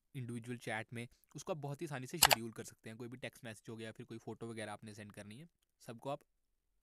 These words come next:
शेड्यूल कर सकते हैं। ये इनबिल्ट आपको फीचर देखने को मिल जाता है Telegram ऐप में। किस तरह से कर सकते हैं, यही आज की इस वीडियो में बताने वाला हूँ। तो आपको करना क्या है, जैसे यहाँ पर कोई भी आपने पर्टिकुलर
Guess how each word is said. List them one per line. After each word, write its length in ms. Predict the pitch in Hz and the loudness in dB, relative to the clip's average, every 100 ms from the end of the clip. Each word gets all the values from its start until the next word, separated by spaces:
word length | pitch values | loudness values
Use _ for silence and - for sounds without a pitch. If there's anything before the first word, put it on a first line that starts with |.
| _ | _
शेड्यूल 320 | - 160 170 | 0 4 4
कर 120 | 147 | 2
सकते 220 | 131 - 135 | -4 -4 -4
हैं। 60 | |
ये 80 | 135 | -2
इनबिल्ट 320 | 127 123 117 | -4 -4 -2
आपको 180 | 113 135 | -2 -4
फीचर 220 | 120 117 | -6 -6
देखने 240 | 110 98 101 | -6 -8 -8
को 80 | |
मिल 140 | 117 101 | -8 -6
जाता 200 | 98 104 | -6 -4
है 80 | 127 | -2
Telegram 460 | 113 98 107 - | -2 -4 -8 -8
ऐप 140 | 202 - | -10 -10
में। 100 | 95 - | -14 -8
किस 140 | 139 - | -6 -2
तरह 160 | 151 | -2
से 100 | 147 | -2
कर 100 | 156 | -2
सकते 240 | 143 - 165 | -4 -4 -8
हैं, 100 | 185 _ - | -10 _ -6
यही 180 | 123 135 | -2 0
आज 180 | 113 | -2
की 100 | - | -4
इस 120 | 120 107 | -8 -8
वीडियो 140 | 104 | -10
में 100 | 120 | -8
बताने 260 | 117 98 90 | -8 -8 -10
वाला 160 | 64 | -14
हूँ। 80 | - _ _ - | -18 _ _ -14
तो 80 | - | -12
आपको 120 | 135 160 | -8 -6
करना 240 | 147 151 | -4 -4
क्या 140 | 156 | -4
है, 60 | 139 | -2
जैसे 120 | - | 0
यहाँ 140 | - - | 0 -2
पर 200 | - - - - - | -6 -14 -20 -20 0
कोई 160 | 143 135 | 2 4
भी 100 | 147 | 4
आपने 240 | 139 135 | 2 -2
पर्टिकुलर 520 | - 120 - 131 - | -4 -6 -2 -2 -2